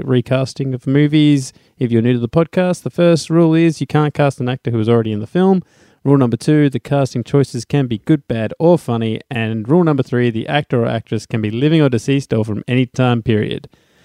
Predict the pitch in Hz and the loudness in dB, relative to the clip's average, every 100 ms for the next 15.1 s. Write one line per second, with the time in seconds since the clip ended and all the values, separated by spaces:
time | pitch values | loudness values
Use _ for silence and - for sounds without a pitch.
0 | _ _ _ _ _ _ _ _ - 320 | _ _ _ _ _ _ _ _ -2 2
1 | 359 370 381 381 370 359 202 120 - - | 4 4 6 4 2 -4 -4 -6 -6 -8
2 | 143 - 139 208 185 165 151 - 135 123 | -8 0 2 4 4 2 0 -2 -2 0
3 | 107 - 170 160 - - 123 110 107 110 | -2 0 2 2 -2 -8 -4 -4 -4 -4
4 | 104 101 - _ _ 147 135 110 - - | -4 -6 -10 _ _ 0 2 0 -8 -16
5 | - _ _ _ _ 131 120 117 - 131 | -20 _ _ _ _ -4 -4 -2 -2 -2
6 | 104 95 _ _ _ _ _ 175 127 135 | -2 -6 _ _ _ _ _ -12 -2 0
7 | 147 139 160 139 147 165 160 - 131 120 | 0 0 0 0 2 2 0 -2 -2 -2
8 | 117 104 95 - 101 107 104 92 107 101 | -2 -4 -4 -2 -2 0 -2 0 2 2
9 | 95 92 101 98 95 - - 135 127 117 | 0 -2 -2 0 0 -4 -2 -2 0 -4
10 | - 120 123 - 143 135 110 120 110 104 | 0 -2 -2 -4 -2 0 2 2 2 0
11 | 101 107 101 - _ _ _ _ _ _ | -2 -4 -4 -8 _ _ _ _ _ _
12 | _ _ - 190 233 233 156 135 127 120 | _ _ -6 -2 0 2 4 4 0 -2
13 | 107 - - 110 117 107 110 - - - | -4 -10 -8 -8 -6 -2 -2 -4 -14 -8
14 | - 107 98 95 104 - 98 95 123 - | -2 -2 -2 -4 -6 -8 -6 -4 -6 -8